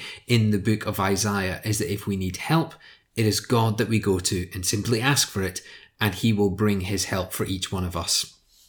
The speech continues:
We now head into our New Testament reading, and we're heading into Hebrews chapter three. In chapter three, we specifically see the warning to not harden our hearts. The failure of Israel to obey the Lord directly correlates to our failure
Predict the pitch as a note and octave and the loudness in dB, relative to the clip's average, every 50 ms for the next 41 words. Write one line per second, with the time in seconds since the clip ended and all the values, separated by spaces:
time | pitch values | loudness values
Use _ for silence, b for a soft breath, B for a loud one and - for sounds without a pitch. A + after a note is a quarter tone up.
0 | B B B B B B B - B2 C3 C#3+ C#3+ C3 A#2 C3 A#2 A2+ G#2+ G#2+ G#2 | B B B B B B B 0 2 4 6 6 6 6 4 4 4 4 4 4
1 | A2+ A2 G#2+ G#2 - - A2 G2+ - - G2+ G2+ G2+ G#2+ A#2 A#2 A2+ - G#2+ F#2+ | 4 4 4 4 2 2 0 0 2 2 2 4 6 6 6 4 4 2 0 0
2 | - - - G2 F2+ F2+ G2 G#2 G#2 - A2+ A#2 A#2 B B B B B B G#2+ | 0 0 -2 -2 -2 0 0 0 2 4 2 2 2 B B B B B B 0
3 | A2 G#2+ G#2 - A2 G#2+ A2+ G2 G2 F#2+ G2 F#2+ F#2+ - - G#2+ G2+ G2 F2+ - | 0 0 2 2 2 2 2 2 0 0 0 0 0 2 2 4 2 2 2 -2
4 | - - - G#2+ G2 F2+ F#2 F#2+ F#2+ F#2 F2+ - - - - - A2+ F2 - - | -6 -6 -2 -2 -2 -2 0 0 0 2 2 0 0 0 0 -2 -2 -2 -4 -4
5 | G#2 F#2+ F2 - - G#2 G2 F#2+ F#2 F2+ B B B B B B B C3 C#3 - | -4 -4 -4 -4 -2 0 0 0 -2 -4 B B B B B B B 2 4 6
6 | D#3 D#3+ D#3 - E3 - - B2 A2 G#2+ G#2 G#2+ G#2 - - B2 - - - D3 | 4 4 4 4 2 2 4 4 4 4 4 4 2 2 2 2 2 4 4 4
7 | C#3 - - - B2+ B2 A#2 - - A2+ G#2+ G2+ G#2 G2 F#2+ G#2 G#2 G2+ G2 F#2 | 2 2 -2 0 2 2 2 2 2 2 2 2 2 0 0 0 0 0 0 -2
8 | F#2 F#2 - G#2+ G#2 G#2+ A#2+ B2 C3 C3 - - - G#3+ G#3 G#3 G3 G3+ G2+ G2+ | -4 -2 -2 0 2 2 2 2 0 -2 -6 -4 -2 -2 0 0 0 0 0 -2
9 | - - G3 F#3+ F#3 F#2+ F#3+ - - A#2 G#2+ G2 - - - - - - - - | -2 -2 -2 -2 -2 -2 -4 -4 -2 0 0 0 -2 -2 -2 -2 -2 -2 -4 -10
10 | B B B B B B B A#2+ G#2 - C#3 D3 D3 C#3+ B2 G#2+ A#2+ A2 C3+ C#3+ | B B B B B B B -2 2 4 6 6 8 6 6 4 4 4 4 4
11 | B2 A2+ A2+ G#2 G2+ F#2+ - - A2 G2+ G#2 G2 - A#2+ C3+ C3 C3 G#2+ F#2 F2+ | 4 4 4 2 2 2 0 0 2 2 2 4 4 4 4 4 2 0 2 0
12 | F#2+ F#2+ F#2 F#2 G#2+ G2 G2+ G2 G#2 B2 C3 B2+ - - D#3 D3+ D3+ - A#2+ A2 | 0 0 0 0 0 0 0 0 0 0 -2 -2 0 0 0 0 0 0 0 2
13 | G#2+ G2 G2 G2+ G2+ - - - - - - A2+ - - A#2 C3 D#3 D#3 D#3 - | 2 2 2 0 0 0 -2 -4 -2 -2 -4 -2 -2 0 2 4 4 4 2 0
14 | - G2+ F#2 F#2 F2+ F#2 F2+ F2+ F#2+ G2 | -2 -2 -2 -2 0 0 0 0 -2 -2